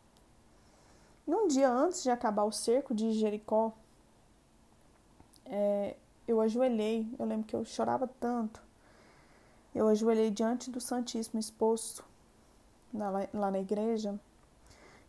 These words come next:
e disse de todo o coração: "Senhor, eu não aguento mais guiar a minha própria vida. Né, eu quero que, que o Senhor guie e controle todas as coisas,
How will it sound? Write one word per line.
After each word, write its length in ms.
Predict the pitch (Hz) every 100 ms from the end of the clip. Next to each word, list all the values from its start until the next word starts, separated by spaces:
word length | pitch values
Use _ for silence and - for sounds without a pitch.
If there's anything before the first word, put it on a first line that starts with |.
| -
e 60 |
disse 220 | 247 285
de 120 | 302 285
todo 200 | 302 330
o 40 |
coração: 640 | - 277 262 - 190 190 214 - - - - - - _ _
"Senhor, 280 | - 233 254
eu 80 | 254
não 100 | 240
aguento 400 | 240 233 285 302
mais 460 | 311 233 214 220 226
guiar 240 | 220 214
a 40 |
minha 180 | 220 226
própria 340 | 226 214 233 226
vida. 360 | 196 190 - 214 _ - _ _ - - - - - _
Né, 100 | -
eu 100 | 214
quero 320 | 214 220 233 240
que, 260 | 254 240
que 100 | 233
o 40 | 240
Senhor 280 | 226 226
guie 520 | 226 202 202 226 233 247
e 40 |
controle 560 | - 247 240 240 226 233
todas 420 | - 240 262 262
as 200 | 247 240
coisas, 640 | - 214 220 233 247 -